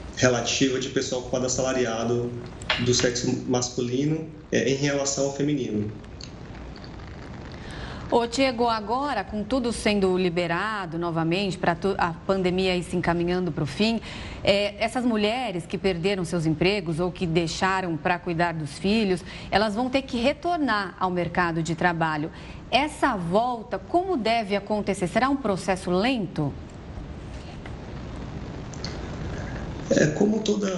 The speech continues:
Speaker 1: toda retomada ao mercado de trabalho, né, especialmente depois de um período ausente, isso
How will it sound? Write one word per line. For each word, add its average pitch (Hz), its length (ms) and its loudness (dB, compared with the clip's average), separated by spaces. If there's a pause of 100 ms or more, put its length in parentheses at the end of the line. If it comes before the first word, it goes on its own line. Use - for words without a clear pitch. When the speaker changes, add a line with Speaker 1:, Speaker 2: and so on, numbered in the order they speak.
(140)
Speaker 1:
toda 160 240 0
retomada 123 600 0
ao 120 40 2
mercado 123 360 0
de - 80 0
trabalho, 127 720 0
né, 123 160 -6 (360)
especialmente - 640 2
depois 139 280 0
de 143 80 -2
um 131 100 -6
período 123 460 2
ausente, 123 800 0
isso 135 840 0